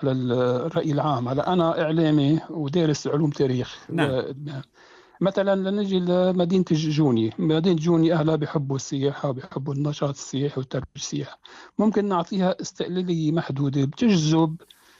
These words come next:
Speaker 1: عشرة ملايين سائح بالسنة مثلًا لجوني، لأنه هن بيحبوا ي-، يسهلوا أمور الناس وبسرعة ونشيطين وعندهم روح ال-،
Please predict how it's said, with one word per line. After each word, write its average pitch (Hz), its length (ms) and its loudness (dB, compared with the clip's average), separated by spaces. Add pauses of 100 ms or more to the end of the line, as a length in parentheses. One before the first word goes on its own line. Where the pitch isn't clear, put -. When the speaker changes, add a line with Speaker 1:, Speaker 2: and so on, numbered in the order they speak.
(160)
Speaker 1:
عشرة - 360 -4
ملايين 185 420 2
سائح 180 400 -6
بالسنة 160 400 -2
مثلًا 156 580 -2
لجوني، 156 600 4
لأنه 175 400 2
هن 180 240 6
بيحبوا 160 580 0
ي-، 156 800 0
يسهلوا 160 480 -2
أمور 160 220 2
الناس 160 340 2
وبسرعة 160 460 -2
ونشيطين 160 640 0
وعندهم 151 500 0
روح 165 320 0
ال-، 135 400 -2